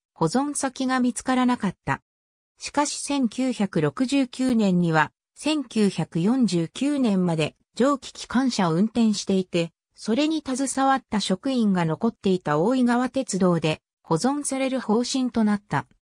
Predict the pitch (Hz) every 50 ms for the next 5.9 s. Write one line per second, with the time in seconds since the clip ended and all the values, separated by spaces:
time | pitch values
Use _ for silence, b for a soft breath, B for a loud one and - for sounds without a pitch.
0 | _ _ _ _ _ _ _ _ _ _ - - 320 359 359 320 - - 277 294
1 | 285 254 - 220 196 - 170 156 156 160 180 214 233 226 262 277 277 254 233 208
2 | 190 170 156 - 165 156 - 208 196 208 233 - - 240 - - - - - -
3 | 233 220 - - _ _ _ _ - - 208 - - 285 285 311 302 285 - 262
4 | 226 208 190 175 160 - - 190 240 269 - - 285 - 254 240 233 208 185 160
5 | 143 - 160 - - - 214 214 - - - - - 208 202 196 190 190